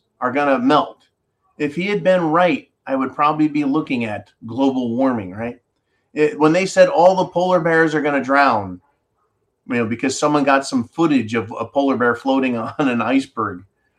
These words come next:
uh, you know, if all the polar bears were gone, I'd worry. If Plymouth Rock had water rise one inch higher around it, I might have changed my <laughs> mind. It's, it's just not happening, right? So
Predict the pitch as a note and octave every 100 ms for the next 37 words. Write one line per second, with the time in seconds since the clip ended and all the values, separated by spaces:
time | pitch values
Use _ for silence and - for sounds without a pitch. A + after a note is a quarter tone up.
0 | _ - A2 A2 G#2+ - _ - B2+ A#2
1 | G2+ C3 D3+ D3+ - E3 D#3+ D#3+ D#3+ D3+
2 | D#3 D3+ D3+ C#3 C3 B2 A2+ G2 - _
3 | _ C#3 D#3 - - G3+ G3+ F#3+ D3+ D#3+
4 | B2+ - _ _ _ _ - C#3 B2+ A#2+
5 | C3 D3+ D#3 B2 A#2+ A#2+ A#2 A2+ G#2 A#2+
6 | E3 E3+ E3 E3 C#3 - C#3+ D3+ B2 A2
7 | A2 A2+ A2 A2+ A2 B2+ A#2+ B2 C#3 C3
8 | - C3+ C3 A#2 A#2+ A#2+ D#3 B2 - B2
9 | G#2 G#2 _ _ _ _ _ _ _ _
10 | _ _ _ _ _ _ _ _ _ _
11 | _ _ - C3 - D#3 C3 - - D#3+
12 | D3+ D3+ D3+ C#3 - D#3 D#3 C3 G#2+ F#2+
13 | A2+ A#2+ - - B2 G#2